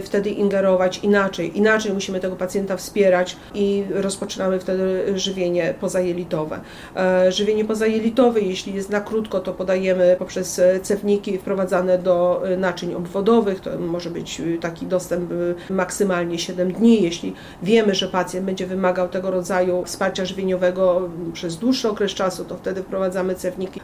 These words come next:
do, e, większego naczynia, czyli tak zwanego naczynia centralnego, do żyły szyjnej, czyli do podboi czykowej. Ale też mamy takich pacjentów, którzy z racji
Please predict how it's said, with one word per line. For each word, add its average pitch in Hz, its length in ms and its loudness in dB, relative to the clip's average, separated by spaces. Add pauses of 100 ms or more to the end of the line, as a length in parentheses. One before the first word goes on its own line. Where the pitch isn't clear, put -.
(180)
do, 175 320 2 (160)
e, 180 160 2
większego 202 480 2
naczynia, 180 480 -2
czyli 170 160 -4
tak 175 140 -6
zwanego 180 360 0
naczynia 180 440 -2 (220)
centralnego, 190 680 2
do 180 100 0
żyły 175 240 -2
szyjnej, 202 400 2
czyli 170 100 -6
do 175 60 -4
podboi 180 540 0
czykowej. 196 460 0 (460)
Ale 214 220 4
też 269 280 4
mamy 247 260 4
takich 226 300 -2
pacjentów, 226 600 0
którzy 208 580 0
z 185 160 -2
racji 220 640 0